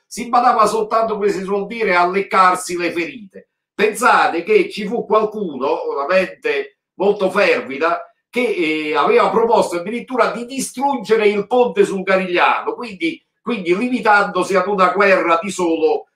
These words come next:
contenimento. Poi fortunatamente il ponte non fu più fatto saltare, ma ci si limitò a levare le tavole, il che però, eh, impedì alla, soprattutto ai reparti di cavalleria napoletana di gettarsi all'inseguimento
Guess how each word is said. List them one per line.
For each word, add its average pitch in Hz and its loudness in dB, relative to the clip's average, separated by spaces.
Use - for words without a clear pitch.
contenimento. 156 -2
Poi 220 6
fortunatamente 190 0
il 160 -8
ponte 185 -4
non 139 -6
fu - -20
più 190 -12
fatto - -4
saltare, 175 0
ma 180 -4
ci 196 -10
si 196 -10
limitò 202 0
a 165 2
levare 175 2
le 208 -2
tavole, - 0
il 233 -8
che 254 -4
però, 190 2
eh, 156 -4
impedì 202 -4
alla, 156 2
soprattutto 160 -4
ai 156 0
reparti 165 0
di 165 -10
cavalleria 175 2
napoletana 170 0
di 226 -12
gettarsi 135 -2
all'inseguimento 160 -8